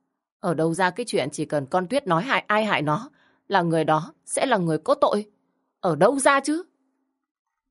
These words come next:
Bà nội tôi có chút sững sờ vì thái độ này của tôi, nhưng bà chắc chắn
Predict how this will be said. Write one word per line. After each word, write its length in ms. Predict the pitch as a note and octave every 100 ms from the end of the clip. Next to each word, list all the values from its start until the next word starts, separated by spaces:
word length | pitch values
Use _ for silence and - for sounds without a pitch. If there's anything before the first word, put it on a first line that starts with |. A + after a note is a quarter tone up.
| _ _ _
Bà 160 | D#3 D3
nội 240 | D3 C#3
tôi 240 | - D#3+ D#3
có 160 | E3
chút 160 | E3+ D#3+
sững 280 | - A#3+ A#3
sờ 240 | E3 C#3
vì 140 | C#3+
thái 200 | C#3 D3
độ 200 | D#3+ E3
này 220 | C#3 C#3 C3
của 160 | C3
tôi, 260 | - D#3 D#3 - _ _ _
nhưng 180 | F3+ F#3+
bà 160 | E3+ F#3
chắc 200 | G3+ G#3+
chắn 380 | - D3+ D#3+